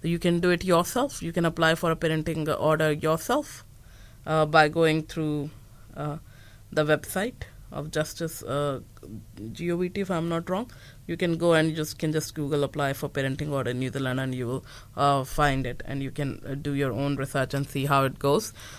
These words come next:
So you can apply it yourself, or you can go through with a lawyer as well, um, because lawyers usually have more idea. They deal with that everything.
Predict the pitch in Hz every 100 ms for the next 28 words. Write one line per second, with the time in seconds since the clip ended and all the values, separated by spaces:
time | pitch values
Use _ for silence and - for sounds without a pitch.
0 | - - 180 185 180 175 180 170 160 170
1 | 156 160 170 170 156 151 143 147 139 123
2 | 135 143 - 147 143 131 - 139 139 139
3 | 135 131 113 - 120 107 - - - -
4 | - - - - - - - - 110 147
5 | 147 143 151 156 147 143 - 147 139 139
6 | 123 131 127 123 - - - - 156 165
7 | 143 139 135 135 135 139 139 139 135 135
8 | - - 139 123 - 143 156 147 143